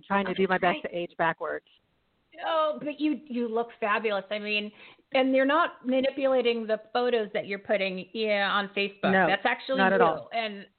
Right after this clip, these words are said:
Speaker 2: it, the
Speaker 1: That is me.
Speaker 2: eyelash thing is, is what makes my, it blows my mind. The
Speaker 1: <laughs>
Speaker 2: eyelash deal.
Speaker 1: I know. I don't know
Speaker 2: That's
Speaker 1: if it's a compliment or, compliment or not, but my eleven-year-old daughter looked at me the other day and says,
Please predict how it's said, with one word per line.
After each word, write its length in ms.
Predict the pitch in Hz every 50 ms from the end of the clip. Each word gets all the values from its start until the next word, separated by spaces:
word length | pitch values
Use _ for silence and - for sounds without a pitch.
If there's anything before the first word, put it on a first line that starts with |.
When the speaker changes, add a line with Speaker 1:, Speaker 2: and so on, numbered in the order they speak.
| _ _ -
Speaker 2:
it, 500 | 208 208 196 185 185 185 - - 214 196
the 140 | 233 196 233
Speaker 1:
That 160 | 196 190 190
is 60 | 208
me. 60 | 202
Speaker 2:
eyelash 340 | 254 302 330 320 262 214 - -
thing 200 | - 233 214 202
is, 200 | 208 185 180 180 - _ _ -
is 180 | 220 208 202 196 _
what 220 | - 196 185 175 - 180 _ _ _ _ _ _ - _ -
makes 380 | 180 190 190 190 185 175 180 - _ -
my, 160 | 185 170 170 165 156 151 _ -
it 140 | - 233 233
blows 220 | 220 208 190 180 180 - -
my 120 | 139 139
mind. 300 | 131 135 131 123 101 - - _ _ _ _ _ _ _ _ _ _ _ _ _ _ _ _ _ _ -
The 60 | 269 -
Speaker 1:
<laughs> 240 | 165 - 262 311
Speaker 2:
eyelash 380 | 170 156 143 139 127 107 - - - -
deal. 180 | 143 131 120 -
Speaker 1:
I 80 | 247
know. 120 | 247 226 - -
I 100 | 277 254
don't 100 | 320 311
know 80 | 330
Speaker 2:
That's 120 | 311 285 -
Speaker 1:
if 80 | -
it's 80 | 233 -
a 40 | -
compliment 320 | 247 240 233 240 247 240
or, 160 | 240 220 208 _ _ _
compliment 480 | - 233 240 233 247 233 233 240 - -
or 100 | 202 202
not, 300 | 190 190 190 190 214 -
but 80 | 214 -
my 140 | - 185 185
eleven-year-old 500 | 180 180 185 175 190 202 208 202 196 185
daughter 420 | - 175 165 175 175 185 190 202 208 _ _ _ - -
looked 160 | 196 - 220
at 60 | 214
me 80 | 220 208
the 100 | 208 202
other 160 | 202 196 196
day 300 | 185 196 190 196 202 202 190
and 80 | 190 -
says, 140 | 202 190